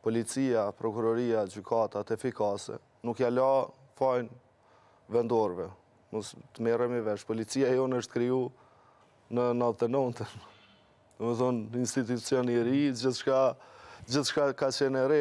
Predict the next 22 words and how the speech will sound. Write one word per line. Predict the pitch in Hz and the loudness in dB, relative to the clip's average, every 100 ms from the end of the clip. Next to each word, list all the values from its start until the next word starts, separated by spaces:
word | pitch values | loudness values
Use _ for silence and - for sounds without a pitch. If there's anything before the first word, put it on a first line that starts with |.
| 123 | 2
por | - 107 | 2 0
ata | 107 131 | 2 0
që | 123 131 | 0 0
kanë | 127 131 | 2 2
ardhur | 127 - | 0 0
si | 113 | -4
profesionist | 123 123 123 131 135 143 - | -2 -2 0 -2 0 0 -2
këtu | - 120 113 | -4 0 0
dhe | 113 | 0
kanë | 117 117 | -2 0
pas | 120 117 - | 0 0 -6
kompetencat | 117 113 123 135 120 117 | -8 -6 -2 -4 -2 -6
e | 120 | -6
plota, | - 127 107 117 120 - - - - - _ | 0 0 2 -2 -6 -14 -20 -20 -20 -20 _
me | - 123 | -2 -2
u | |
pas | 110 123 107 | 2 0 0
zbarë | 104 143 127 117 | 0 2 2 0
në | 120 | 0
fillim | 131 127 147 131 | 0 0 0 -2
këto | - 120 | 0 2
raste, | 131 143 - | 2 0 -4